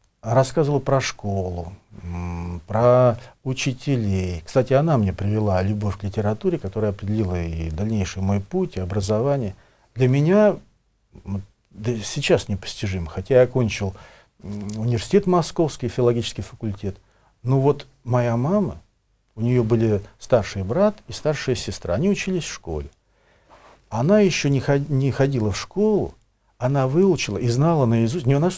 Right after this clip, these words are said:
не потому, что она учила там или зубрила. Для меня это действительно непостижимо. "Медного всадника".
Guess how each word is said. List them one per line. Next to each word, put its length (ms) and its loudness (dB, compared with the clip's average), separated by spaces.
не 100 -2
потому, 240 0
что 140 -4
она 80 0
учила 380 0
там 160 -2
или 80 2
зубрила. 500 -2
Для 120 -6
меня 160 2
это 80 -2
действительно 380 -4
непостижимо. 520 -4
"Медного 480 2
всадника". 480 -4